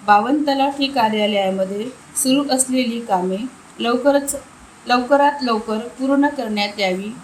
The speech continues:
अशी सूचनाही त्यांनी केली. नागरिकांच्या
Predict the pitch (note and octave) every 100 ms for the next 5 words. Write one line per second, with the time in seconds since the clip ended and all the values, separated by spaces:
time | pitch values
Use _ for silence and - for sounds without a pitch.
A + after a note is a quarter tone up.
0 | - - - A3+ C#4 C#4 C4 B3 A#3 G3+
1 | A3+ A#3+ A3 F#3 F#3 A3 B3+ A3+ E3 -
2 | - - - - - A#3+ A#3 A3+ C#4 D#4
3 | D4+ C#4+ C#4+